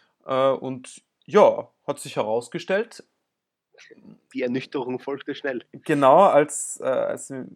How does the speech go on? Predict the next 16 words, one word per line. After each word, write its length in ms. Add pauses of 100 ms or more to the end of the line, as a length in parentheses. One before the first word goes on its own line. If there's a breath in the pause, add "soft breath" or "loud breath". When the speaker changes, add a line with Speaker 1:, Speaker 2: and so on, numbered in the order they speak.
(100)
Speaker 1:
mitbekommen 600
haben, 360
dass, 480
äh, 180 (100)
alle 580 (720)
Termine 520
zum 220
Rauffahren 680
eigentlich 600
für 120
drei 260
Tage 280
im 80
Voraus 460
ausgebucht 640
sind. 280